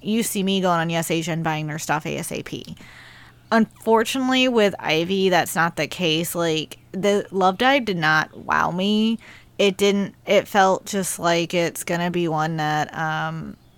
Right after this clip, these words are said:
that's forgettable. It, it just had that same style, same type of vocals, right? You know, the same thing as every other K-pop girl,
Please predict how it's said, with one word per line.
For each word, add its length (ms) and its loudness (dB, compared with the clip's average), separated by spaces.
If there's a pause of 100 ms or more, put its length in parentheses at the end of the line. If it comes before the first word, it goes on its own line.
(280)
that's 240 4
forgettable. 560 0 (1300)
It, 260 6
it 80 4
just 220 0
had 320 2
that 380 2
same 680 -2 (380)
style, 840 4
same 240 -4
type 220 -4
of 80 -4
vocals, 680 4
right? 200 2
You 160 4
know, 80 6
the 120 0
same 320 0
thing 240 0
as 140 0
every 360 0
other 280 0
K-pop 520 -2
girl, 300 -8